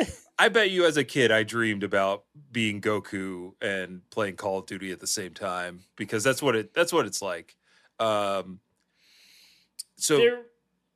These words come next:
Speaker 1: yeah.
Speaker 2: Go on.
Speaker 1: You don't ha-, there's a no build mode now for us old men, so you don't have to
Speaker 2: Ooh.
Speaker 1: do any building. You still get all the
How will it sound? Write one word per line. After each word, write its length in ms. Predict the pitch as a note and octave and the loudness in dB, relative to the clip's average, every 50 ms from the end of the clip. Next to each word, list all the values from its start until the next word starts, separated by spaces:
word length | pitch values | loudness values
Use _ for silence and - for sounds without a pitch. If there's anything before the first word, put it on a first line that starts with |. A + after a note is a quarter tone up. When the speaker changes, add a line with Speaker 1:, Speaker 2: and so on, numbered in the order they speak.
| _ _ _ - | _ _ _ -8
Speaker 1:
yeah. 160 | D3 G#2 E2+ | -6 -2 2
Speaker 2:
Go 160 | - D3+ C3+ | 4 4 4
on. 280 | A#2 G2+ F2+ F#2 A2 G2+ G2+ _ _ _ _ _ | 2 0 -6 -10 -14 -18 -20 _ _ _ _ _
Speaker 1:
You 120 | C3+ C#3+ D3+ | -6 0 4
don't 180 | G3+ G#3 G#3 | 6 6 6
ha-, 100 | G3 F#3+ - | 6 4 2
there's 180 | - D3+ D3 C#3 | 4 4 4 4
a 80 | D3 | 4
no 180 | C3 C3 C#3 D#3 | 6 6 6 6
build 320 | E3 D#3 D#3 C3+ B2+ A2+ | 6 6 6 4 4 4
mode 360 | A2+ G#2+ F#2 F2+ F#2 F#2 - - _ _ _ _ _ _ | 0 0 0 0 -2 -4 -6 -10 _ _ _ _ _ _
now 520 | G#2+ G2+ G#2 F#2+ F2+ F2 F2 F2+ F#2+ G2 - _ _ _ _ | -6 -2 -2 -2 -2 -2 -4 -6 -8 -10 -12 _ _ _ _
for 320 | - - G#2+ G2+ G2+ G#2 A#2 | -8 -4 -2 -2 -2 0 -2
us 240 | A#2 G#2+ - - - - | -2 -2 -4 -4 0 2
old 240 | A#2+ A#2 A2+ A2 | 2 2 2 2
men, 440 | A2 G2+ F#2+ F#2 F2 E2 E2 E2+ - - _ - | 0 -2 -4 -4 -6 -8 -10 -16 -20 -20 _ -16
so 160 | - - A2 | -12 -8 -8
you 100 | G2+ A#2 | -4 0
don't 220 | A#2 A#2+ C3 C3+ | 2 4 4 4
have 140 | C#3+ C#3+ - | 4 4 2
to 80 | C#3 B2 | 2 0
Speaker 2:
Ooh. 60 | A2+ | 0
Speaker 1:
do 160 | - A#2+ A#2+ | 0 0 2
any 140 | A2+ A2 G#2+ | 2 0 0
building. 640 | G2 - G#2 G2 F#2 F2 F#2+ F2+ F2 F2+ F#2 F#2+ F#2+ - | 0 0 0 0 -2 -2 -6 -8 -8 -10 -14 -18 -18 -16
You 100 | G#2+ F#2+ | -12 -10
still 300 | - - - - C3+ B2+ | -8 -6 -4 -2 -2 -2
get 160 | C3 B2+ A#2 | 0 2 4
all 160 | A#2 A2+ A2 | 4 4 4
the 140 | G#2 G#2 G2+ | 2 -2 -6